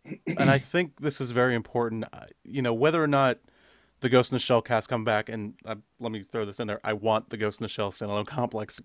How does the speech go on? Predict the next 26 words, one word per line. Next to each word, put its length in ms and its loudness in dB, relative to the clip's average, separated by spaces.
cast 280 -6
to 60 -16
come 180 -6
back, 220 -4
but 160 -2
even 180 -2
if 140 -2
they 160 -2
don't, 500 -6
I 120 2
think 340 2
that, 340 6
you 120 2
know, 180 4
this 200 0
franchise 960 2
would 260 -2
not 280 4
be 180 2
as 100 0
successful 520 -4
as 120 -2
it 100 -2
is 180 0
without 380 0
M-, 200 -6